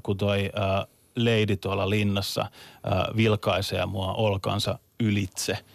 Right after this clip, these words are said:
Et niinku tää on niinku se mageinta. Ja sit, et, et mä voin kirjoittaa runoja, ää, rakkaudestani. Ää, siis tyyppejä, jotka on ammattitappajia, siis kun ritarit oli. Ja, ää,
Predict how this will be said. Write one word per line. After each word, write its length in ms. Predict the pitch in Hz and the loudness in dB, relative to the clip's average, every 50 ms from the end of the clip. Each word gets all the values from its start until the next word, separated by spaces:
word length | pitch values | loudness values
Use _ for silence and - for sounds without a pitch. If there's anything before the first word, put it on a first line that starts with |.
| - - - | -16 -8 -6
Et 160 | 104 - - | -4 -2 0
niinku 200 | 107 104 - 82 | 0 0 0 0
tää 300 | - 139 127 120 113 104 | 0 2 2 4 4 2
on 120 | 101 98 | 2 2
niinku 220 | 95 101 104 104 104 | 0 0 -2 -2 -2
se 280 | - 107 95 92 - _ _ _ _ | 0 0 -2 -2 -4 _ _ _ _
mageinta. 540 | - 113 113 117 117 110 107 104 98 92 98 | 0 2 2 2 2 2 0 0 -2 -2 -2
Ja 80 | 104 104 | -2 -2
sit, 180 | - 113 - | -2 -4 -4
et, 180 | 107 - - - _ - - | -6 -8 -10 -14 _ -14 -12
et 120 | 104 - | -10 -4
mä 80 | - 113 | -2 0
voin 120 | 110 110 | 0 2
kirjoittaa 500 | 104 - 117 104 95 - - 107 110 104 - - | 2 2 0 0 0 0 0 0 0 0 -2 -4
runoja, 560 | 110 113 123 131 127 120 110 104 101 104 104 98 - _ - - - - _ _ _ _ - | -2 2 4 4 4 4 4 2 2 0 -2 -4 -6 _ -20 -20 -20 -20 _ _ _ _ -14
ää, 340 | 101 95 95 95 95 - - _ _ _ _ - | -10 -8 -6 -6 -6 -6 -8 _ _ _ _ -4
rakkaudestani. 1200 | 120 117 120 117 - - _ - 113 101 - - - - 113 - - - - - 92 - - - _ _ _ _ _ _ _ _ _ _ _ _ _ | -2 0 0 0 -2 -4 _ -4 -4 -2 -2 -4 -6 -6 -8 -8 -8 -8 -8 -8 -8 -8 -12 -16 _ _ _ _ _ _ _ _ _ _ _ _ _
Ää, 340 | - 101 98 98 95 95 98 - _ _ - | -8 -4 -4 -2 -2 -4 -4 -6 _ _ -6
siis 160 | 113 - 110 | -6 -4 -2
tyyppejä, 280 | - 147 143 127 - 110 | 2 2 2 2 2 0
jotka 220 | 104 - - 120 | 0 0 0 0
on 80 | 110 123 | 2 2
ammattitappajia, 1000 | 120 110 104 98 - 110 - 107 98 92 - _ - 98 90 80 69 67 - - | 4 2 2 0 -2 -4 -2 -2 -2 -2 -4 _ -2 -2 -2 -2 -2 -4 -6 -6
siis 160 | - - 101 | -8 -10 -8
kun 100 | - 110 | -4 -2
ritarit 380 | 110 110 107 107 101 101 95 - | -2 0 0 0 -2 -2 -2 -2
oli. 300 | 107 104 104 101 98 - - _ _ - - - - - _ - | -4 -2 -2 -4 -6 -8 -12 _ _ -20 -20 -20 -20 -20 _ -2
Ja, 300 | 104 110 110 110 107 110 | 0 2 2 2 2 2
ää, 300 | 113 110 107 110 107 110 | 2 2 2 4 2 2